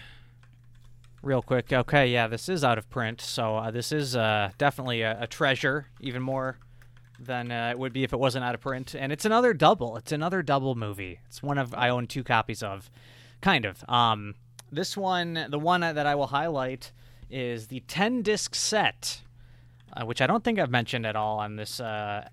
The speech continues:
show. Uh, Halloween, the complete collection. The ten disc set of all the Halloween movies. Um, I also own, uh, the, um,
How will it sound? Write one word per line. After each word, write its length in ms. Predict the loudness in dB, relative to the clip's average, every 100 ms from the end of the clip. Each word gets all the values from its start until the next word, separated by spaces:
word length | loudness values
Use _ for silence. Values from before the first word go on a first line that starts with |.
| -20 -18
show. 640 | -12 -8 -6 -2 0 0 0
Uh, 420 | 2 4 2 2
Halloween, 800 | 4 4 6 4 2 2 0 0
the 120 | -2 0
complete 680 | -2 -4 -4 -4 -4 -8 -14 -4
collection. 800 | 2 2 2 0 -2 -4 -10 -16 -18 -20 -20 -20 -20 -12
The 80 | -8
ten 280 | 0 0 2
disc 280 | 0 -2
set 260 | -2 0 0
of 100 | 0
all 180 | 0 0
the 80 | 0
Halloween 460 | -2 -2 -6 -6
movies. 520 | -6 -6 -6 -8 -10 -16 -20 -14
Um, 480 | -6 -6 -6 -8 -6 0
I 100 | 2
also 380 | 2 0 -2 0
own, 460 | -2 -2 -6 -6
uh, 600 | -4 -2 -2 -4 -6 -8 -10
the, 440 | -10 -10 -10 -12 -16 -20 -20 -20 -20 -20 -8
um, 580 | -6 -4 -8 -14 -18